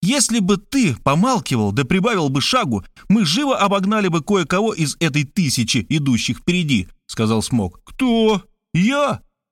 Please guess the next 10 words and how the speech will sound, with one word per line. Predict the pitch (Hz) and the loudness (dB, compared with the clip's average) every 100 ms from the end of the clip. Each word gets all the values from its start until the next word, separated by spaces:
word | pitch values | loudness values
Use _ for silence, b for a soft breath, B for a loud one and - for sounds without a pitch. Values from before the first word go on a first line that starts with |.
| _ - | _ 0
Пусти | 220 - 262 | 0 0 0
меня | 220 208 190 | 2 2 0
вперед, | - 175 170 117 | 0 0 0 0
я | 160 | 0
тебе | 214 214 | 0 0
покажу, | 220 214 233 160 143 | 0 0 0 0 0
что | 160 143 | 0 0
значит | 147 123 107 | 0 -2 -4
ходить | 156 156 117 | -4 -2 -2
по-настоящему". | 143 139 - 175 147 - 120 90 | 0 0 0 0 0 0 -2 -4